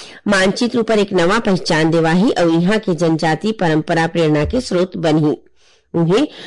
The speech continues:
उप मुख्यमंत्री विजय शर्मा कहिने कि बस्तर पंडुम और बस्तर के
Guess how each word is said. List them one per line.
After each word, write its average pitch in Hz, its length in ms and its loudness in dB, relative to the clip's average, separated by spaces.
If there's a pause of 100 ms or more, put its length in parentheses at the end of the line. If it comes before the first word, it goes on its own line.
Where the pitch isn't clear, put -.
(240)
उप 302 140 -2
मुख्यमंत्री 220 640 2
विजय 180 260 2
शर्मा 196 440 0
कहिने 185 400 2
कि 277 120 0
बस्तर 190 340 0
पंडुम 190 440 2
और 180 200 0
बस्तर 175 500 -2
के 180 180 0